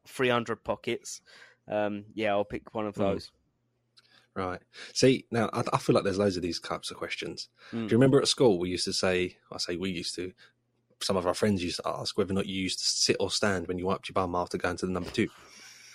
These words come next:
Speaker 1: Yep.
Speaker 2: That was a contentious and s-, splitting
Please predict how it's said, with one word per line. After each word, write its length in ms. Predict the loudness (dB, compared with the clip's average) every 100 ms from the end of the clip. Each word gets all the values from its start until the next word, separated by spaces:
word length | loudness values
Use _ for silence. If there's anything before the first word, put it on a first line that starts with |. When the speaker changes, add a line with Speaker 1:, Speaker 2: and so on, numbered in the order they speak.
| -14 -12 -12 -14 -14 _
Speaker 1:
Yep. 300 | 2 2 2 -4 _ _ _ -20 _
Speaker 2:
That 220 | 2 4
was 140 | 2 0
a 40 |
contentious 840 | -2 -4 0 0 2 0 0 0 0
and 360 | -2 -2 -4 _ _ -14
s-, 100 | -10 0
splitting 680 | 0 4 2 4 0 0